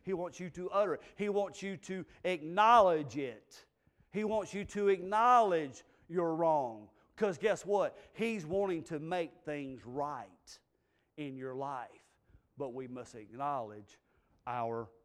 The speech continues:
wrong. Listen, prayer is needed for victory. Listen, prayer is needed for victory. You will not have victory unless you're praying.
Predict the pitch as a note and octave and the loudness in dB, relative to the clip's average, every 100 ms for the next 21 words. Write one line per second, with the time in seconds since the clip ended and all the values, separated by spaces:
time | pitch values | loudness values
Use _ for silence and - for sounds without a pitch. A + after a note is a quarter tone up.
0 | - A#2+ B2 A#2+ A2 G#2 G2 E2 - C3 | -12 -6 -4 -6 -8 -12 -16 -18 -10 -10
1 | A2+ - G#2 G2+ F#2 _ _ _ _ _ | -10 -12 -16 -16 -20 _ _ _ _ _
2 | _ _ _ - D#3+ D3 B2+ A#2+ G#2+ _ | _ _ _ -10 -6 -4 -6 -10 -16 _
3 | _ _ C3 A2 C3+ A#2+ G#2+ A2+ G#2 A2+ | _ _ -14 -12 -12 -12 -14 -18 -16 -16
4 | - F#2 E2+ _ _ _ _ _ _ _ | -18 -20 -20 _ _ _ _ _ _ _
5 | _ _ _ _ _ _ - C#3 - A2+ | _ _ _ _ _ _ -12 -10 -10 -16
6 | - E3+ D3 A#2+ A#2 A2 A#2 A#2 A#2+ A2 | -8 -4 -4 -4 -8 -12 -14 -12 -12 -12
7 | G#2 G#2+ G#2+ A2 _ G#2 F2+ _ _ _ | -14 -16 -14 -16 _ -20 -20 _ _ _
8 | _ _ _ C3+ D3 C3+ C3 B2+ D3 D3 | _ _ _ -8 -6 -4 -6 -6 -2 0
9 | D#3 D#3 - D3 C3+ C3+ B2+ A#2+ A#2 B2 | 0 -4 -14 -10 -8 -8 -10 -14 -12 -12
10 | _ A2+ G#2+ A2 A2+ G2+ G#2+ A2 - G#2+ | _ -18 -18 -18 -20 -18 -16 -16 -18 -20
11 | - A2+ F2+ | -18 -18 -18